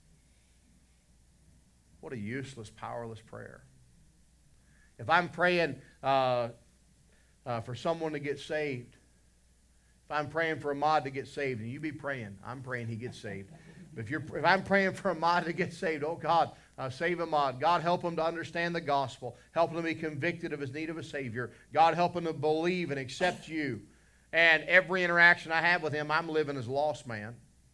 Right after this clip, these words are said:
I'm not living a testimony of,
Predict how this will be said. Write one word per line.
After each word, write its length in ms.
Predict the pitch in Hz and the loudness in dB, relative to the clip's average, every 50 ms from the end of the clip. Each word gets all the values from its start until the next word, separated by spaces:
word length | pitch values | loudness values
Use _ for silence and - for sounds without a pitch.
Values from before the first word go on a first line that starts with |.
| _ _ _ _ _ _ _ _ _ _ _ _ _ _ _ _ _ _ _ - _ _ _ - | _ _ _ _ _ _ _ _ _ _ _ _ _ _ _ _ _ _ _ -20 _ _ _ -6
I'm 140 | 143 147 | -4 2
not 220 | 165 170 170 - 165 | 4 4 4 4 4
living 260 | 160 175 170 160 151 | 0 0 0 0 -2
a 80 | 143 139 | -4 -6
testimony 800 | - - 175 175 170 - 170 156 147 131 127 131 139 151 165 135 | -4 -4 -4 -4 -4 -6 -8 -6 -4 -4 -2 -2 -4 -4 -4 -2
of, 180 | 123 113 107 | -4 -4 -6